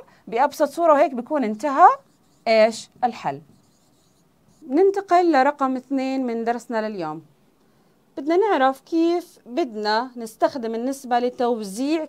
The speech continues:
كمية، لتوزيع كمية بين عدد من الأشخاص وفق نسب محددة.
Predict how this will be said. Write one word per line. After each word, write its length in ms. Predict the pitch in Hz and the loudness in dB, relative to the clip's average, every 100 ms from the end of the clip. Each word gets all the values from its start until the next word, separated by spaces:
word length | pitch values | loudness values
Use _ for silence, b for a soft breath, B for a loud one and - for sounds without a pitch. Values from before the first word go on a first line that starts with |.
| - | -4
كمية، 880 | 254 240 240 262 254 214 214 277 359 _ _ _ _ _ _ - | -2 -2 0 0 -2 2 4 4 0 _ _ _ _ _ _ -12
لتوزيع 560 | 220 247 233 220 285 247 | -2 2 2 2 0 0
كمية 500 | 240 233 262 226 196 | 0 -4 -2 2 2
بين 300 | 214 208 190 | 2 -2 0
عدد 520 | 196 269 220 196 - | 4 4 6 2 0
من 220 | 254 254 | -6 -4
الأشخاص 760 | 196 202 - 247 247 277 277 254 | -2 -4 -4 0 2 2 0 -4
وفق 340 | 277 - 190 | -6 -4 -6
نسب 460 | 190 240 285 302 - _ | -6 -4 -2 -2 -2 _
محددة. 720 | 226 220 202 170 160 156 160 | -14 -10 -6 -6 -6 -6 -6